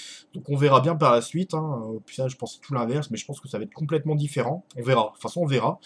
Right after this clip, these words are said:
Donc voilà, il y a, il y a aussi également, donc, euh, voilà, on va revenir, euh, sur la princesse Leia avant de passer au personnage Snoke.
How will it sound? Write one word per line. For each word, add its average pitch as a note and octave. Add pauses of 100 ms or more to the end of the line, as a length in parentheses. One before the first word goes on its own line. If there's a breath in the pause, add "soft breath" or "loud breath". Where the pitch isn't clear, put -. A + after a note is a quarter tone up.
(380 loud breath)
Donc D3+
voilà, F3
il D#3
y E3+
a, F3+
il F3+
y F#3+
a -
aussi G3
également, G3
donc, F3
euh, C#3
voilà, C3
on A#2+
va C3
revenir, D#3 (220)
euh, A2+
sur D#3
la D3+
princesse D3
Leia C3+
avant B2+
de A2+
passer C3
au C3
personnage C3
Snoke. G3